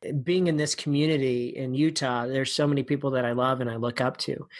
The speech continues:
And it's fun just to be inspired by others and being able to create those friendships and being able to collaborate with them, you know? You know, you meet somebody, kindred spirit, and you're like, "Ah."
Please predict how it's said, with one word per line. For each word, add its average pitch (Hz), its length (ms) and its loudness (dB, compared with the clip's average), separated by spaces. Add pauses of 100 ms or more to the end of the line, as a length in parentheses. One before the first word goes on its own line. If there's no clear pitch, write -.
(400)
And 143 140 4
it's 131 160 0
fun 156 360 2
just 151 200 0
to 147 80 -6
be 135 160 4
inspired 127 440 2
by 120 200 2
others 123 440 2 (280)
and 143 140 2
being 135 200 2
able 131 260 0
to 127 220 -2
create 135 540 2
those 131 180 2
friendships - 680 -4
and 131 320 0
being 127 260 2
able 123 300 2
to 127 240 0
collaborate 117 680 0
with - 160 -8
them, 127 200 -4 (120)
you 127 160 0
know? 120 260 -4 (680)
You 160 120 2
know, 143 140 4
you 143 220 2
meet 151 240 2
somebody, 143 400 2
kindred 147 360 -2
spirit, 143 360 2
and 131 100 -6
you're 123 80 -6
like, 120 120 -10
"Ah." 226 500 -8